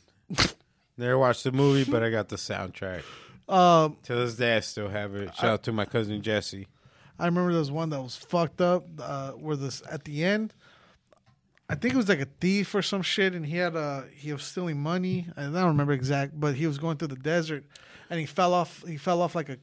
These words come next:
Speaker 1: a cliff, and,
Speaker 2: A
Speaker 1: um,
Speaker 2: cliffhanger. I gotta take a piss real quick, dog.
Speaker 1: Yeah.
Speaker 2: I'm sorry, Franco.
Speaker 1: Go do your thing. But the vultures ate him alive, essentially, is what happened.
Speaker 2: Damn, alive?
Speaker 1: Yeah.
Speaker 2: Didn't even wait.
Speaker 1: Nah,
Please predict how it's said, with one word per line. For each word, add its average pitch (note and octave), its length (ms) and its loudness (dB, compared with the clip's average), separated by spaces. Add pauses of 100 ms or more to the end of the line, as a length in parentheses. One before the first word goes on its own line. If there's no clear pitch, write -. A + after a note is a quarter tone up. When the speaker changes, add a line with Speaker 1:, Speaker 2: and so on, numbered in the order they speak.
(140)
Speaker 1:
a C#3+ 100 -10
cliff, G3+ 560 2 (640)
and, F3 280 0
Speaker 2:
A D#3+ 60 6 (100)
Speaker 1:
um, C3+ 60 -2
Speaker 2:
cliffhanger. C3 560 0
I A2+ 100 -2
gotta C3+ 180 10
take G2+ 160 0
a G2+ 60 2
piss B2 360 0
real G#2 140 -2
quick, G2 280 -4
dog. G2+ 280 0 (1040)
Speaker 1:
Yeah. G#3 260 2
Speaker 2:
I'm G2 60 -14
sorry, F2+ 360 -4
Franco. F2+ 440 -8 (140)
Speaker 1:
Go E3 120 0
do E3 120 0
your E3+ 120 2
thing. E3 320 -4 (1120)
But D3+ 220 -4
the E3 60 -2
vultures F3 440 4
ate E3+ 140 2
him E3 160 -8
alive, C#3+ 380 -10
essentially, F3 400 -10
is D3+ 60 -6
what C#3 120 -4
happened. D#3+ 460 0
Speaker 2:
Damn, C#3+ 300 0
alive? F#3+ 580 -2
Speaker 1:
Yeah. F3 420 10 (380)
Speaker 2:
Didn't F3 240 -12
even D3 220 -14
wait. - 360 -12
Speaker 1:
Nah, E3+ 440 0